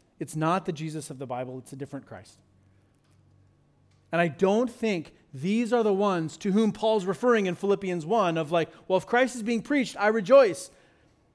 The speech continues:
Because I don't think they're preaching the same Jesus or the same gospel. But those are the easy ones.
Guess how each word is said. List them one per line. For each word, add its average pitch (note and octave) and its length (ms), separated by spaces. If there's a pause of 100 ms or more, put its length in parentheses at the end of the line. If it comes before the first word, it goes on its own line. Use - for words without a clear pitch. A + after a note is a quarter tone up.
(640)
Because E3+ 200
I F#3 40
don't G#3 180
think G#3 200
they're F#3+ 100
preaching F3 360
the D#3+ 60
same F3+ 260
Jesus E3 360
or D3+ 60
the D3 100
same C#3+ 220
gospel. D#3+ 500 (2250)
But C3+ 100
those G3 200
are G#3 40
the F3+ 200
easy F#3 180
ones. A2 420